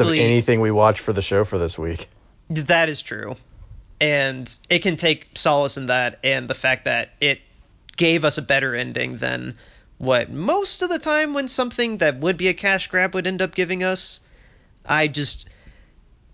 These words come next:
Speaker 2: kudos, kudos to this film. It could have, it, there's no reason for this to have ended up being what it was, uh, let alone it being about, it's above,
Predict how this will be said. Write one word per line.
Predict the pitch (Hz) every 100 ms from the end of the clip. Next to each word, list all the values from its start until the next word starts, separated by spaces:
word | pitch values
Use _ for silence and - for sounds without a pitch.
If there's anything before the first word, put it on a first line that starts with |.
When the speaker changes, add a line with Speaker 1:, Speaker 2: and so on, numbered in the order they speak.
| -
Speaker 2:
kudos, | 190 196 196 170
kudos | - 220 254 254
to |
this | 240 240
film. | - 220 160 123
It | 147
could | 139 180
have, | 156 147
it, | 175 165 - - -
there's | 175 156
no | 180 196
reason | 175 185 156
for | 151
this | 147 -
to | 151
have | 127 -
ended | 151 151 139
up | 127
being | 143 135 123 123 113
what | 156 156
it | 135
was, | 143 202 135 147 - - _ _ -
uh, | 135 131 127
let | 160
alone | 151 135 143 135 123
it | 139 -
being | 147 139 131 123 123 - _ _ - _ - - -
about, | 156 160 170 -
it's | 160 151
above, | 196 - 165 165 135